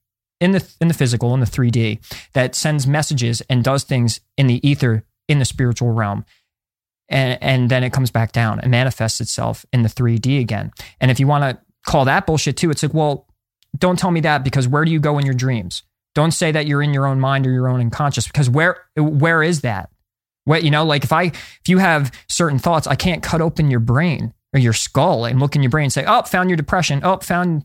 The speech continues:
you know, found your attitude, found your personality traits." Where is that? It's in that same realm.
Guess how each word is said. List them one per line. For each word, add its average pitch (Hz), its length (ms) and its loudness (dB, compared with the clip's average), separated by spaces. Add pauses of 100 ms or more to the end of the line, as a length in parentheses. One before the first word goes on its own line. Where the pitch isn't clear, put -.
(140)
you 175 100 2
know, 135 160 2
found 170 200 0
your 175 100 2
attitude, 147 420 0
found 156 180 0
your 151 60 -2
personality 156 480 0
traits." 120 280 -2 (380)
Where 220 260 4
is 254 140 0
that? - 280 -6 (340)
It's 147 120 0
in 180 120 2
that 160 180 -2
same 170 320 0
realm. 156 340 -2